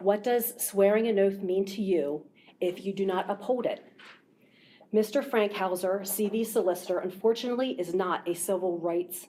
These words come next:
attorney. I ask that you seek counsel from a civil rights attorney on how to amend this unlawful policy. In the meantime, you could flex your freedom muscle and read up on these court cases that allow U S citizens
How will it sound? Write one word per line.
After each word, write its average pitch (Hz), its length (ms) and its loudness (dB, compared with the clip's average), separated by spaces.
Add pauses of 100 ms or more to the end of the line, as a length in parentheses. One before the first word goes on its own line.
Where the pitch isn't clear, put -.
(160)
attorney. 151 560 -6 (580)
I 202 140 6
ask 220 380 2
that 208 140 2
you 208 80 -4
seek 220 260 -4
counsel 240 460 -2
from 220 200 0
a 180 40 -2
civil 220 300 0
rights 220 240 0
attorney 196 500 -2
on 180 120 -2
how 185 180 -4
to 196 160 -6
amend 170 520 -2
this 175 160 -2
unlawful 170 460 0
policy. 151 600 -6 (960)
In 202 80 4
the 208 100 6
meantime, 196 600 0 (200)
you 208 140 -2
could 214 160 -2
flex 214 340 -2
your 302 80 2
freedom 269 320 0
muscle 190 520 0
and 196 160 2
read 220 140 4
up 247 200 0
on 190 100 2
these 196 200 0
court - 260 -4
cases 180 480 -2
that 175 280 -4 (380)
allow 190 440 0
U 190 240 2
S 208 120 0
citizens 180 640 -2